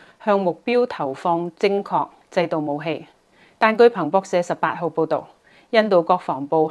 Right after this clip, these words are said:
下屬聯合作戰研究中心主任阿肖克庫馬爾表示，喺呢個月巴基斯坦同印度嘅衝突中，中方幫助巴基斯坦重組咗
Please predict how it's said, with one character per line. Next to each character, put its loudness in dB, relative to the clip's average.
下 -4
屬 -6
聯 -8
合 -8
作 -4
戰 -4
研 -8
究 -2
中 -6
心 -4
主 -10
任 -4
阿 -2
肖 0
克 -4
庫 -4
馬 -4
爾 -8
表 -6
示， -8
喺 2
呢 -2
個 0
月 -4
巴 2
基 2
斯 -6
坦 -6
同 -8
印 -2
度 -4
嘅 -6
衝 -4
突 -2
中， -2
中 4
方 2
幫 2
助 -2
巴 -2
基 -6
斯 -12
坦 -6
重 -6
組 -2
咗 0